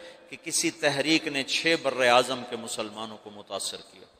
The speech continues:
इससे बड़ी तहरीक आज तक नहीं उठी, ना इतनी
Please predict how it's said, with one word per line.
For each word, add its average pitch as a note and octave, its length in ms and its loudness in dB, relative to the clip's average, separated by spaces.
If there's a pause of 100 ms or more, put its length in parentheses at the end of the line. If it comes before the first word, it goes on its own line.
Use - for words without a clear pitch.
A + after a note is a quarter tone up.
(1160)
इससे C3+ 300 4
बड़ी C3 300 0
तहरीक A#2+ 760 -4
आज C3+ 140 6
तक A#2+ 280 -6
नहीं G#2 180 -14
उठी, - 260 -20 (1400)
ना C#3 140 0
इतनी C#3+ 400 -2